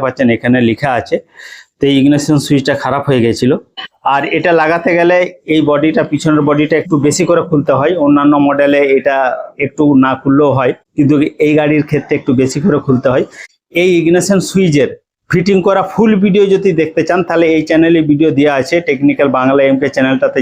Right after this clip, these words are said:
গিয়ে দেখতে পারেন। আর এই ইগনিশন সুইচটা রিপেয়ারিং করাও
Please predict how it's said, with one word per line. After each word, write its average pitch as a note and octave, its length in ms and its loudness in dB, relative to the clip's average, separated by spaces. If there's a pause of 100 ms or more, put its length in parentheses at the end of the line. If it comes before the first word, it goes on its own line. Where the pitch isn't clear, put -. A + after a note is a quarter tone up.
গিয়ে B2 220 0
দেখতে A#2+ 300 -4
পারেন। C3 200 0 (560)
আর C#3 80 -2 (220)
এই D#3 140 2
ইগনিশন E3+ 440 2
সুইচটা F3 340 0
রিপেয়ারিং D3+ 320 2 (100)
করাও D#3 200 2